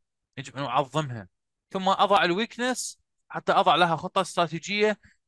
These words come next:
إنه كيف أصلح هذه ال-، ال-، الضعف، نقاط الضعف اللي عندي في الشركة. Needs to be fixed. ثم عندي ال opportunities اللي هو يجب أن أستفيد منها، الفرص اللي هي قد،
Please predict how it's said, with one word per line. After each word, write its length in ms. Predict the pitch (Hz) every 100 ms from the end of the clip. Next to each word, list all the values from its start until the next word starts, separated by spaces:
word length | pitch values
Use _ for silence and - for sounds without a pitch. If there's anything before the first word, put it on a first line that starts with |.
| -
إنه 160 | 160
كيف 280 | - 247 -
أصلح 440 | - 208 185 - 170
هذه 340 | 165 151 147
ال-، 480 | 139 139 127 131 123
ال-، 140 | 113 - - _ -
الضعف، 420 | 127 175 143 -
نقاط 320 | 135 147 143
الضعف 300 | - 175 -
اللي 140 | 139 127
عندي 180 | 151 131
في 80 |
الشركة. 480 | - - 117 - _ _ _ _ _ _ _ 143
Needs 460 | 175 196 - - - _ _ _ -
to 40 | 139
be 180 | 165
fixed. 420 | 156 175 - - - _ _ _
ثم 180 | 185 175
عندي 200 | 175 190
ال 160 | 180
opportunities 1000 | - 175 - 214 - 226 240 240 190 - _ _ _ _ _ _ -
اللي 160 | 147 160
هو 200 | 175 151
يجب 300 | 170 156 143
أن 100 | 139
أستفيد 460 | 147 147 190 170
منها، 180 | 147 131
الفرص 460 | 117 170 156 123 135
اللي 220 | 127 131
هي 160 | 151
قد، 280 | 139 - 139